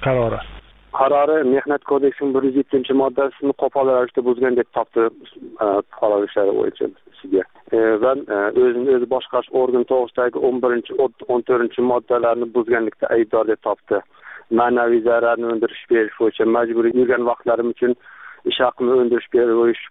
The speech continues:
Speaker 2: bo'yicha, i, ishga tiklanish bo'yicha qaror chiqarib berdi. E, ishga tiklanish qarorini,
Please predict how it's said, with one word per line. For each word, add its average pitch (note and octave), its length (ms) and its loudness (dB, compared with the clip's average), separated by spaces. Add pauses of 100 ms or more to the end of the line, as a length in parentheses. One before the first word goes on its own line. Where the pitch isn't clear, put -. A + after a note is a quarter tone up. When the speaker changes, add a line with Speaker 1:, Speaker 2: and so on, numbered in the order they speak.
Speaker 2:
bo'yicha, A#2 440 0 (320)
i, C3 40 4 (260)
ishga C3+ 340 -2 (200)
tiklanish C3 440 -2 (600)
bo'yicha C3 400 2 (800)
qaror C3+ 320 2
chiqarib A#2 320 -2
berdi. A2 260 0 (240)
E, G#2 40 -2 (200)
ishga - 180 -2 (120)
tiklanish B2 460 -2
qarorini, B2+ 360 0